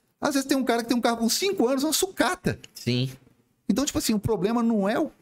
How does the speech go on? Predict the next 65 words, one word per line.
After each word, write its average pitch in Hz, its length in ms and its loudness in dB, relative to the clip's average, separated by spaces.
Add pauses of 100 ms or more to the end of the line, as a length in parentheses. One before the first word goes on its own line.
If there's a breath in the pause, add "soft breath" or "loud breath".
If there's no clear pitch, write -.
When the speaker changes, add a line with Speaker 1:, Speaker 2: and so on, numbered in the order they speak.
Speaker 1:
carro, 123 460 0
Speaker 2:
É 113 80 2
o 117 40 2
Speaker 1:
o, - 20 2
o, - 20 2
Speaker 2:
usuário. 135 480 0
Speaker 1:
é - 20 -8
o 202 60 -6
usuário, 185 480 0
cara. 123 140 0
A 151 40 -2
partir - 220 -6
do 240 40 2
momento 240 140 0
que 220 60 0
o 214 60 0
cara 202 80 0
cuida. 208 280 0 (280 loud breath)
E 165 60 2
Speaker 2:
É - 20 2
o - 20 -4
que - 80 2
Speaker 1:
também 156 160 0
Speaker 2:
você 220 60 2
Speaker 1:
o 196 40 0
Speaker 2:
falou, 185 220 0
os - 80 -4
carros 190 220 0 (100)
são 202 220 0
bons 160 380 2
já. 107 220 0 (360 loud breath)
De 151 160 2
dois 170 260 2
mil 190 160 2
pra 175 200 0
cá 190 180 0
não 202 100 -2
tem 240 220 -2
carro 170 260 0
ruim. 110 340 0 (380)
Speaker 1:
É, 113 180 2
é, 110 40 0
melhorou 120 320 0
Speaker 2:
O - 20 0
que 156 80 0
tem 190 160 0
Speaker 1:
bastante, 202 300 0
Speaker 2:
é 226 60 0
Speaker 1:
né? 247 40 0
Speaker 2:
gente 208 300 0
que 220 80 0
não 220 60 0
sabe 214 200 0
cuidar. 196 400 0
Speaker 1:
É. - 300 -2 (180)
Speaker 2:
Talvez 165 380 0
até 202 240 -2
por 175 180 0
isso 190 300 0
que, 165 380 0 (120)
que 127 560 0 (180)
o 117 80 2
cara 151 280 0
não 147 120 -2
cuida. 107 400 -2